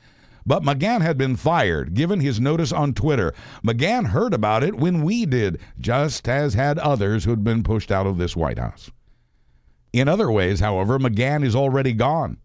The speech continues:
and has been ever since the White House learned the extent to which he had been cooperating with the special counsel's Russia investigation. McGahn and Trump have clashed on more than one occasion, and his departure was not unexpected. His departure is not welcomed, however, by many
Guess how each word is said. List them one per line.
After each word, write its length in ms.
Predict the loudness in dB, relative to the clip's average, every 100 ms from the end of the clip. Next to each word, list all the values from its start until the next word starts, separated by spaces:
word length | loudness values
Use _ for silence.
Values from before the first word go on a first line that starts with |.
| _ _
and 140 | -2 0
has 280 | 2 0 0
been 220 | 0 0
ever 160 | 0
since 240 | 0 -2 0
the 100 | 0
White 200 | 0 0
House 240 | 0 0
learned 340 | 0 2 0 -2 -8 -20 _
the 200 | -4 -2
extent 420 | -4 -4 -2 -2
to 100 | -2
which 260 | 0 -2 -2
he 100 | 0
had 120 | 0
been 200 | 0 0
cooperating 720 | 0 0 0 2 2 2 0 -6 -10
with 140 | -6 -4
the 80 |
special 400 | -4 -2 0 0
counsel's 460 | -2 -2 -2 -2 0
Russia 360 | 0 0 -2 -2
investigation. 720 | -2 -2 -2 -2 -2 -4 -8 -14 -20 _ _ _ _ _ _ _ _ -6
McGahn 380 | -2 0 0 -2
and 100 | -2
Trump 280 | -2 -2 -2
have 180 | -2
clashed 420 | -2 -2 0 -2 -2
on 160 | -2
more 240 | 0 0 0
than 160 | 0
one 180 | 0 -2
occasion, 520 | -2 -2 0 0 0
and 180 | 0 0
his 160 | 0 -2
departure 480 | 0 0 0 0
was 240 | 0 0 0
not 360 | 0 0 -2 -2
unexpected. 760 | -2 -2 -4 -2 -2 -2 -4 -6 -18 -20 -10 -2
His 160 | -2
departure 520 | 0 0 0 0 0
is 260 | 0 0 0
not 260 | 0 -2 0
welcomed, 480 | 0 0 0 0
however, 400 | 0 0 2 2
by 180 | 2 2
many 380 | 2 2 0 -2